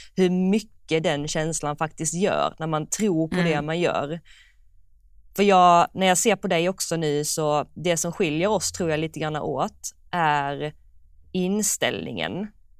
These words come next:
Speaker 1: Okej, nu ska jag förklara hur jag menar.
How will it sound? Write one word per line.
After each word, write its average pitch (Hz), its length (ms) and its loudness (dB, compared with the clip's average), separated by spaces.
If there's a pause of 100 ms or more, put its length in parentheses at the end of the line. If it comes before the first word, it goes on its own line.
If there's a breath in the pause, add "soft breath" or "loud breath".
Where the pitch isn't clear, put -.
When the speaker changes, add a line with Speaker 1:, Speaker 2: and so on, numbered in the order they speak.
(760)
Speaker 1:
Okej, 165 300 -4
nu 180 80 -8
ska 175 120 -6
jag 165 60 -8
förklara 165 280 -6
hur 165 80 -6
jag 156 80 -4
menar. 151 340 -6